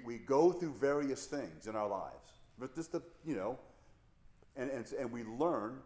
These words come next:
because we see it, our own weaknesses. We know what we need to improve on. So we ask the Lord to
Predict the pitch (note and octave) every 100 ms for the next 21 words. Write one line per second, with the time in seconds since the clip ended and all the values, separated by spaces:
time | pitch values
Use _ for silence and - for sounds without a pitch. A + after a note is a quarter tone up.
0 | - - - - - - - - - G#2
1 | A2+ F#2+ F2+ - C3 G2 - G2 G2+ B2+
2 | A#2+ G2+ C3+ G#2+ - - E2 - - -
3 | - - - A2 A2+ A2+ C3 D3+ C#3 B2
4 | A#2 A2 A2 G2+ F#2 C3+ D3 F2+ C#2 F2
5 | A2 - - - - C#3 A#2+ A2 B2 E3+
6 | E3 - A2+ F#2+ F2+ G2+ -